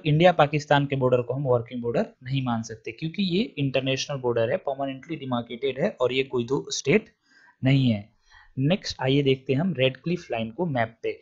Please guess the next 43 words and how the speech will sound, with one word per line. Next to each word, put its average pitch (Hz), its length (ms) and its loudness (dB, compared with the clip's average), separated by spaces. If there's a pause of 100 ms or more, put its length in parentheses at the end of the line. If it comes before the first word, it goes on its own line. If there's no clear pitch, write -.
(300)
देखिए 123 260 -8
ये 135 220 2
लाइन 180 380 6 (680)
और 180 360 6
ये 135 180 2
लाइन, 113 240 2 (100)
इस - 160 -10
समय 160 220 0
ये 151 160 2
जो 139 120 0
बांग्लादेश 160 500 2
आपको 160 240 0
दिख 139 200 -2
रहा 117 240 2
है 208 220 -2 (200)
ये - 300 -4
वो 415 160 -10 (360)
ईस्ट - 180 -2
पाकिस्तान 113 600 -6
था, 101 180 -16 (360)
इन 208 180 6
दोनों 147 260 4
लाइन 117 220 2
को 202 180 -2
रेड 135 280 0
क्लिफ 139 280 -2
लाइन 165 220 0 (120)
बोलते 117 300 -2
हैं। 104 160 -12 (380)
इसी 165 240 -2
के 180 100 0
साथ - 320 -2
हमारा 131 240 2
वीडियो 131 320 2
खत्म 147 300 0
हुआ। 156 200 0
Thanks 135 400 -10
for 147 140 0
watching 127 380 0
this 143 200 -4
video। 151 360 2 (480)
आप 151 160 4
हमें 147 360 -2